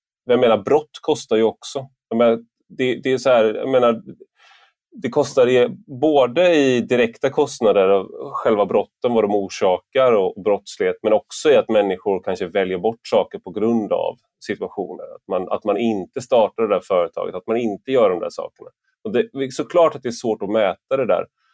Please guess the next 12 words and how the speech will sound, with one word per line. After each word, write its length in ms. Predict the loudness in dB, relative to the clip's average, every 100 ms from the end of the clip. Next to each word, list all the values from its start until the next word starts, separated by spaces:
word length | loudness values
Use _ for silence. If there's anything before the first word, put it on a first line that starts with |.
| _ _ -4
men 240 | 2 4
att, 120 | 2
garanterat 760 | 0 2 2 2 0 2 2 2
att... 120 | -2
Jag, 160 | -4 2
men 160 | 4
jag, 100 | 4 2 _ -20 _ -20 -20 _ _ _
jag 140 | -2
hörde 640 | 2 4 4 4 4 2 -2 _ _ _ _ _ -4
Martin 260 | 0 2
Marmgren 680 | 4 2 0 0 2 2 0
och 240 | -4 -6